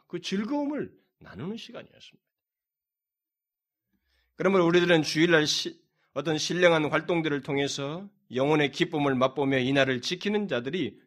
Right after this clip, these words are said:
되어야 한다는 것입니다. 그 주일날 오는데도 뭐 기쁘지도 않고 막 고역스럽게 생각하고 억지로 오고 막 이, 가야 되는가 안 가야 되는가, 이거 안 가면 구원을 못 받는 거 아닌가.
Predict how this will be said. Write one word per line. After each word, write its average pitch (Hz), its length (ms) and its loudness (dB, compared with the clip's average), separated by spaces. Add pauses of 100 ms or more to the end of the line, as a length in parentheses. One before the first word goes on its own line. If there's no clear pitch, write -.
(120)
되어야 110 200 -8
한다는 170 280 -10
것입니다. - 460 -20 (360)
그 196 120 -14
주일날 247 420 -2
오는데도 214 520 -2 (560)
뭐 175 180 -16
기쁘지도 - 640 -10
않고 143 300 -10
막 - 260 -12
고역스럽게 - 800 -6
생각하고 - 580 -12
억지로 - 580 -10
오고 160 120 -10
막 - 220 -12
이, 156 100 -14 (400)
가야 - 340 -8
되는가 156 360 -6
안 139 100 -6
가야 160 180 -2
되는가, 151 240 -10 (280)
이거 143 160 -4
안 147 160 -2
가면 151 260 -6
구원을 156 380 -6
못 139 180 -4
받는 160 280 -4
거 135 60 -2
아닌가. 127 380 -4